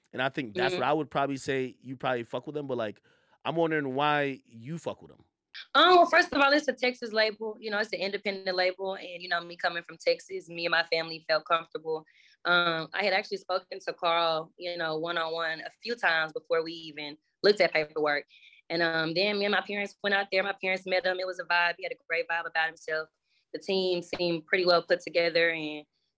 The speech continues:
Speaker 2: you know, we felt right about it, so we went with it.
Speaker 1: So, I mean, are you, you, you still on fifteen oh one or just, like, fi-, it's fifteen oh one Warner?
Speaker 2: It's fifteen oh one Warner.
Speaker 1: Okay, okay, okay, okay. So, like, I mean, w-,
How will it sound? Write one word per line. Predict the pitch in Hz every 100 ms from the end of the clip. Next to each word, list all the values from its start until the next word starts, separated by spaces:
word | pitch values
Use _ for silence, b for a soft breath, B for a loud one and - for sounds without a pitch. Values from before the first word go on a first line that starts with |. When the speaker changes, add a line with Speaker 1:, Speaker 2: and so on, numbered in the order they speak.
| -
Speaker 2:
you | 208
know, | 202 208
we | 180 - _
felt | 180 190
right | 196 202
about | 202 226
it, | 185
so | 175
we | 170
went | 185
with | 190 202
it. | - - _ _
Speaker 1:
So, | - 170 143
I | 143
mean, | 180 160 - 147
are | 143
you, | 156 151
you, | 139 135
you | 135
still | 123 170
on | 233
fifteen | 233 220 208
oh | 185
one | 170
or | 147
just, | 135 127
like, | 120 101
fi-, | - 147
it's | 127
fifteen | 151 143 135
oh |
one | 127 113
Warner? | 110 104 73 _ _ _ -
Speaker 2:
It's | 254
fifteen | 254 247 220
oh | 180
one | 165
Warner. | 156 147 - 196 -
Speaker 1:
Okay, | 127 123 110
okay, | 101 98
okay, | 92 92 87
okay. | 87 76 _ b b
So, | -
like, | 170 143
I | 165
mean, | 185 170 135 _ _ _
w-, | 139 127